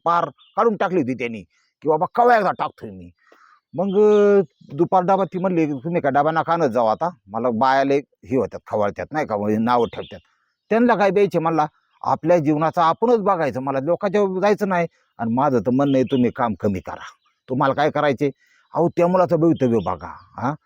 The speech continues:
आता माझी मुलं बघा, इंग्लिश मिडियमला शिकतात, तुम्ही, तुम्ही अजून एक वर्षाने तुमचं मुलगा इंग्लिश मिडियम टाकला ना, तुम्हाला दहा हजार रुपये महिना खर्च करायची आहे का?" म्हणले, "मला इथं रोज तीनशे रुपये, महिना दहा हजार मी कुठून भरणार आहे? शिकवायचं," म्हणला, "आणि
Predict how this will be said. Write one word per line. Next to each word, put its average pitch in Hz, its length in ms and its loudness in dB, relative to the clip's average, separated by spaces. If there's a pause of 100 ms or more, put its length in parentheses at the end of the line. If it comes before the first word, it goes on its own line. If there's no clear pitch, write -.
(140)
आता 127 160 -2
माझी 151 280 2
मुलं 123 240 2
बघा, 107 200 -2
इंग्लिश 247 320 4
मिडियमला 170 320 2
शिकतात, - 320 -18 (400)
तुम्ही, 175 220 2
तुम्ही 170 200 0
अजून 156 340 2
एक 156 180 0
वर्षाने 156 300 0
तुमचं 131 300 -4
मुलगा 127 240 2 (120)
इंग्लिश 247 280 2
मिडियम 175 160 2
टाकला 143 240 0
ना, 87 60 -12 (600)
तुम्हाला 170 240 2
दहा 165 200 2
हजार 135 180 -2
रुपये 147 160 -4
महिना 160 260 -4
खर्च 127 140 -6
करायची 139 400 -4
आहे 143 80 0
का?" 113 140 -8
म्हणले, 156 260 -2
"मला 160 220 2
इथं 139 200 2
रोज 156 240 2
तीनशे 175 260 0
रुपये, - 260 -8 (440)
महिना 147 240 2
दहा 139 140 2
हजार 123 180 -2
मी 117 80 -2
कुठून 117 280 -4
भरणार 120 240 -2
आहे? 98 100 -8 (240)
शिकवायचं," 220 480 2
म्हणला, 131 380 -2 (300)
"आणि 190 540 -2